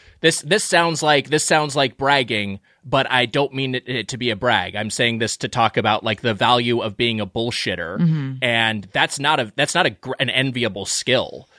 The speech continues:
Speaker 1: but it is a skill that makes life easier, is that I, I did not read a single book in high school for, for school.
Speaker 2: Wow.
Speaker 1: And I just continually would do well in, in English classes 'cause I could just write a bullshit essay. I just knew how to do, I knew how to do that. I knew how to, like, you know,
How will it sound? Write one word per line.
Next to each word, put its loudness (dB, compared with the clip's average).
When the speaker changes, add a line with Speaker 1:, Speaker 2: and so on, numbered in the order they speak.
Speaker 1:
but 6
it 4
is 0
a -2
skill 0
that -8
makes -2
life 2
easier, -2
is 0
that 0
I, 2
I 4
did -6
not 0
read -2
a -2
single -2
book -2
in -2
high 0
school -6
for, 0
for 2
school. 0
Speaker 2:
Wow. 0
Speaker 1:
And 2
I 4
just -2
continually 0
would -4
do 0
well 0
in, -4
in 0
English -2
classes -2
'cause -2
I 4
could -2
just -4
write 2
a 0
bullshit -4
essay. 0
I -8
just -8
knew 0
how 0
to -4
do, -6
I 0
knew -2
how 0
to 0
do -4
that. -10
I -4
knew -2
how 2
to, 0
like, -2
you 0
know, -2